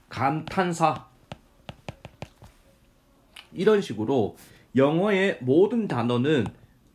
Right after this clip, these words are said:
모든 영어의 단어는 이 여덟 가지의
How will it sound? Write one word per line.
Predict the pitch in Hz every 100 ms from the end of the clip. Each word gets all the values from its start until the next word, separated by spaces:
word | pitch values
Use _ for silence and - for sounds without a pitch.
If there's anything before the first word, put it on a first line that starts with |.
| _
모든 | - 185 226 190
영어의 | 120 131 143
단어는 | 113 127 143 117 156 151
이 | 160 113
여덟 | 131 214 202
가지의 | 147 127 - 135 135 143 160